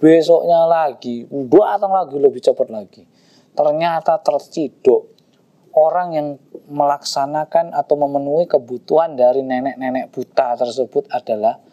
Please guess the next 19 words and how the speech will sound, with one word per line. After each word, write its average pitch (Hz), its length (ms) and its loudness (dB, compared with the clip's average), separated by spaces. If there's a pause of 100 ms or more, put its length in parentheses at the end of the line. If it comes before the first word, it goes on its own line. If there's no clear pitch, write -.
(280)
sosok - 800 -2
khalifahnya 127 720 -6
Rasulullah 123 560 0
Shallallahu 117 640 0
Alaihi 110 160 -8
Wasallam 131 640 -2 (400)
yang 147 240 0
tak 156 240 -4
lain 185 320 0 (240)
dan 185 240 4
tak - 240 -2
bukan 196 400 2 (240)
masa 214 480 -2
itu 190 320 2 (160)
adalah 190 640 2 (420)
Abu 262 640 4
Bakar 240 560 0
As-Siddiq. - 1120 -2
Subhanallah. 101 880 -16